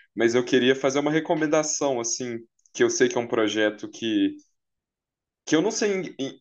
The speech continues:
se ainda vai ser lançado ou se já, já lançou. Eu acho que vocês ainda estão na etapa de pós-produção, mas é porque aqui em Belo Horizonte, o Gabriel também aproveitou esse momento,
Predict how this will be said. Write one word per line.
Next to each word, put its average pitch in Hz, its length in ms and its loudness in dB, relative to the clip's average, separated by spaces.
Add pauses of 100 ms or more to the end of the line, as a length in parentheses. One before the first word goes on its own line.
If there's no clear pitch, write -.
se 139 380 8
ainda 131 280 6
vai 123 140 4
ser 120 100 -10 (400)
lançado 123 600 2
ou 120 80 0
se 123 140 -4
já, 117 240 0 (200)
já 113 140 0
lançou. 107 320 -2
Eu 131 80 6
acho 151 140 2
que 170 140 -4
vocês 165 200 -2
ainda 156 160 2
estão 147 160 0
na 139 140 0
etapa 131 280 0
de 117 80 -12
pós-produção, 120 760 0 (280)
mas 123 160 2
é 143 40 2
porque 147 160 -2
aqui 151 200 0
em 165 60 -2
Belo 147 160 4
Horizonte, 135 580 -2
o 117 40 -6
Gabriel 117 400 2
também 117 220 -2
aproveitou 113 540 0
esse 110 160 -6
momento, 120 460 -2